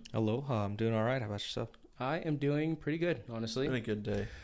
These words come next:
Speaker 2: Okay, so real quick, before we jump into the conversation, I, I need to correct something. In the last couple episodes, we've discussed the Clone Wars and the, uh,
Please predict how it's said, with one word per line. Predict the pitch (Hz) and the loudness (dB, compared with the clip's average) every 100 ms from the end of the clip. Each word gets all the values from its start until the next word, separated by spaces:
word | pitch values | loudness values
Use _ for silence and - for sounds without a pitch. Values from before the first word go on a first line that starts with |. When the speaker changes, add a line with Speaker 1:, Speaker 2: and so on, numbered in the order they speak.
| - 143 | -4 0
Speaker 2:
Okay, | 143 120 | 4 4
so | - 156 123 - | 8 6 6 4
real | 139 175 | 2 4
quick, | - 135 120 - 123 | 6 4 4 -2 -4
before | 127 - - 143 147 | -4 -4 0 4 4
we | 165 | 4
jump | 165 165 147 | 2 4 4
into | 151 156 | 4 4
the | 156 | 2
conversation, | 156 156 147 139 127 127 123 127 | 0 0 -2 -4 -4 -6 -6 -4
I, | 123 123 123 - - - - | 0 0 0 -12 -20 -16 -2
I | 127 | 0
need | 131 131 135 135 | 2 4 2 2
to | 151 | -2
correct | - 139 110 - | 2 4 4 2
something. | 113 113 113 113 - - - - - - - - - - - - - - - - - - | 0 0 0 -2 -8 -14 -16 -14 -16 -16 -16 -14 -12 -14 -18 -20 -20 -20 -20 -20 -16 -2
In | 123 | 4
the | |
last | 120 131 | 6 6
couple | 180 170 | 6 4
episodes, | 123 - 135 131 - | 4 4 4 2 -2
we've | 131 131 | -2 0
discussed | 127 - 139 127 - - | 0 4 4 4 -2 -4
the | 127 | -4
Clone | - 160 | 2 4
Wars | 165 165 160 - | 6 6 4 2
and | 131 135 | 2 4
the, | 131 127 127 127 - - - - - | 4 2 2 0 -6 -16 -20 -12 0
uh, | 127 123 120 | 2 4 4